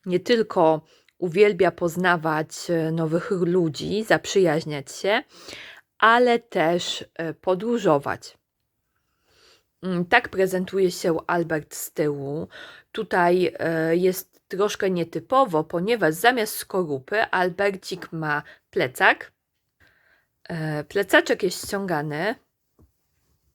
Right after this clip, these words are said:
Można do niego włożyć, e,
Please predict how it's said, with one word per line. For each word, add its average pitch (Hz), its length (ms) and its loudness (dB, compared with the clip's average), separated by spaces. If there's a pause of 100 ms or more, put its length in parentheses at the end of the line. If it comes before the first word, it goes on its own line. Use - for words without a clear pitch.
(1600)
Można 240 420 4
do 202 120 2
niego 196 320 2
włożyć, 175 1080 2
e, 156 400 -2